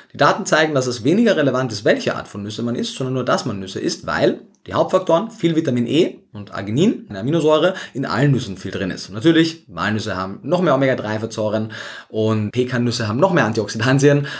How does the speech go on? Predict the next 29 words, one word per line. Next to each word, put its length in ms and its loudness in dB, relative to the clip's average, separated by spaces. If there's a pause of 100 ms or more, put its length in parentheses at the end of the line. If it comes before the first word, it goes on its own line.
aber 220 0
Hauptsache 240 2
man 120 -2
isst 220 -4
die 80 0
Nüsse, 280 0
die 120 -2
einem 120 -6
schmecken, 440 0
auf 300 -4
regelmäßiger 420 -4
Basis. 400 2
Die 80 -4
muss 300 0
man 100 0
auch 80 2
nicht 140 0
zwangsweise 480 -4
einweichen 920 2
und 400 -2
die 60 -10
kann 140 -4
man 100 -4
einfach 220 -8
so 140 -8
essen, 260 -6
wie 40 -6
sie 60 -6
sind. 300 2